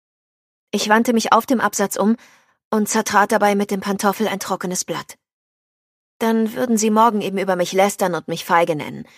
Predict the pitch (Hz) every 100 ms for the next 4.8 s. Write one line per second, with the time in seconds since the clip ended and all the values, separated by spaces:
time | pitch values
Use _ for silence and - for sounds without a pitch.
0 | _ _ _ _ _ _ - 233 - 247
1 | 202 190 160 170 170 165 - - - _
2 | _ _ _ _ _ _ _ _ _ -
3 | 214 214 - 214 202 175 185 220 - 196
4 | 190 180 - 185 - 240 165